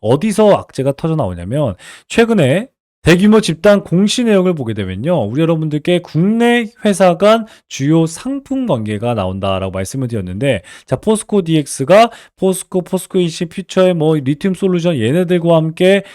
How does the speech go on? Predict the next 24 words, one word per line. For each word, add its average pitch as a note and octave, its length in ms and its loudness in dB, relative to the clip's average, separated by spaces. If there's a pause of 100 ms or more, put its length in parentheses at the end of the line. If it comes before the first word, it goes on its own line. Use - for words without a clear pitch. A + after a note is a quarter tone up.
(140)
엄청난 A3 640 0
매출을 C#3+ 640 2
계약을 A2+ 400 -2
합니다. D3 460 0 (260)
무려 E3+ 480 4 (140)
이천오백이십 D3 1400 0
억입니다. F#2 460 -2 (360)
자, F3 120 4
제가 G3+ 320 6
아까 G#3 220 4
뭐라고 F#3 340 4
말씀드렸죠? F#3 800 2
여러분들, E3 460 0 (120)
분기 F3 360 0
보고서의 F3 520 0
매출 A#2 340 -4
간단하게 D#3 540 0
보겠습니다. A#2+ 680 -4 (340)
요약재무제표의 F3+ 920 2
매출액을 C#3+ 520 0
보시게 A#2+ 300 -4
되면 F3+ 360 0 (340)
일 B3 300 4
조 B3+ 360 4